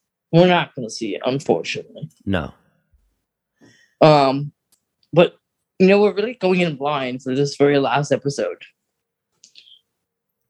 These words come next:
Speaker 1: I'm really excited 'cause I think this last episode will tell us whether or not they're gonna wrap it all in one bow, or if they're gonna give us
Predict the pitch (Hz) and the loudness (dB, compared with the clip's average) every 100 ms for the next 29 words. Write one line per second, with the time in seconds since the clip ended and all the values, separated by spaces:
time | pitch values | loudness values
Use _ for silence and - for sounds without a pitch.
0 | - 156 180 233 214 - _ _ _ 147 | 2 2 4 2 0 -4 _ _ _ -6
1 | 156 196 247 240 214 180 - 151 135 143 | -2 4 6 6 2 -2 -4 -4 -4 -4
2 | 156 - - - 135 - _ _ _ _ | -6 -8 -14 -12 -14 -16 _ _ _ _
3 | _ _ _ _ _ _ - - 180 160 | _ _ _ _ _ _ 0 2 0 -4
4 | - 165 160 160 156 156 151 143 156 151 | -6 -8 -2 0 0 -2 -8 -6 -4 -4
5 | 139 135 151 139 135 135 - - - _ | -4 -2 0 0 -4 -6 -12 -16 -20 _
6 | _ _ _ _ _ 143 156 156 160 147 | _ _ _ _ _ 4 4 4 2 0
7 | 156 151 135 143 147 165 156 156 156 143 | -2 -2 0 0 2 2 2 2 -2 -2
8 | 143 160 - 143 180 311 _ _ _ _ | -2 -2 0 0 0 -2 _ _ _ _
9 | _ _ _ _ _ _ _ _ _ _ | _ _ _ _ _ _ _ _ _ _
10 | _ _ _ _ _ _ 208 196 180 175 | _ _ _ _ _ _ 4 4 4 0
11 | 170 165 160 151 175 165 - 139 - 156 | 0 -2 -8 -6 -6 -6 -6 -18 -4 0
12 | 156 156 151 135 165 143 139 139 - - | 2 2 0 0 0 0 -2 -4 -12 -14